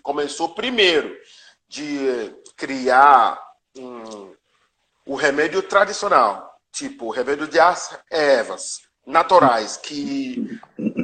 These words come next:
a gente sabe que iorubás têm esse poder, entendeu? Qualquer doença. Então, ele chamou os, os babalaos, chamou os,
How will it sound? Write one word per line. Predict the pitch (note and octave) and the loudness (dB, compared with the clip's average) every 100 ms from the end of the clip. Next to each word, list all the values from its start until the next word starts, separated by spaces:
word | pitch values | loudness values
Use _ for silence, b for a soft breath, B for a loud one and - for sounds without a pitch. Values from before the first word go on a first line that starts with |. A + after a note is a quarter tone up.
| - | -4
a | B2+ | -4
gente | B2+ D#3 G3+ | -2 -2 0
sabe | - D3+ - | 6 6 4
que | - C3 | -6 -10
iorubás | B2 A#2 C3 C#3 - | -8 2 4 4 2
têm | - B2+ | -6 -4
esse | C#3 F3 | -6 -6
poder, | F#3+ G3 C3 G2+ F2+ - | -4 -4 -4 -8 -12 -16
entendeu? | A2+ A#2 | -16 -12
Qualquer | - B2+ E3+ F3 | -10 -2 2 4
doença. | D4+ B3 E3 - - - _ b b - | 4 4 4 0 -12 -18 _ b b -16
Então, | A#2 C#3+ | -6 -4
ele | D3 | -4
chamou | C#3+ - C3 B2+ C#3 | -2 2 2 2 -4
os, | C#3 | -4
os | C3+ B2 - - - - | -6 -6 -8 -10 -12 -8
babalaos, | A#2+ A#2+ A#2+ B2+ B2+ C3+ | -2 2 4 2 0 -2
chamou | C3 B2 A#2+ | 0 -4 -4
os, | B2 A2+ | -12 -14